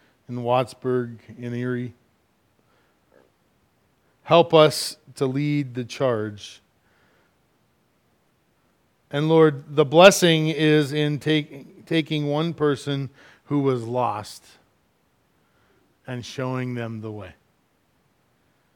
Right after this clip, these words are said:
Lord, I pray that that would be the blessing that we would receive, that we would be reminded, Lord, that there was someone who was lost,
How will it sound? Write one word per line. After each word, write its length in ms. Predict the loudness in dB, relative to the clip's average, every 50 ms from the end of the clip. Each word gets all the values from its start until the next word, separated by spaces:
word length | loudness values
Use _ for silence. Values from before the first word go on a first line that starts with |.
| _ _ _ _ _ _ _ _ _ _ _ _ _ _ _ _ _ _ _ _
Lord, 140 | 0 2 2
I 40 | 4
pray 200 | 6 6 6 8
that 140 | 6 6 8
that 300 | 10 8 8 8 2 0
would 180 | 0 0 4
be 140 | 4 4 4
the 120 | 4 4
blessing 600 | 0 2 2 6 6 6 6 6 4 2 2 4
that 160 | 2 2 2 2
we 180 | 2 2 2
would 180 | 2 0 0 0
receive, 580 | -2 -4 -4 -4 -8 -6 -6 -6 -6 -8 -10 _ _ -20 -20 _ _
that 180 | -2 0 0 2
we 140 | 2 4
would 200 | 6 6 6 6
be 140 | 8 6 8
reminded, 680 | 8 8 6 6 6 6 6 6 8 8 8 6 6 6
Lord, 320 | 4 6 6 6 4 6
that 280 | 4 4 4 2 -6 -20 -20 -20 -20 _ _ _ _
there 140 | 4 6 6
was 180 | 6 6 4 6
someone 400 | 6 6 6 6 6 4 4 4
who 100 | 4 4
was 240 | 6 4 4 4 4
lost, 760 | 6 8 10 10 10 10 6 2 -6 -10 -12 -14 -20 -20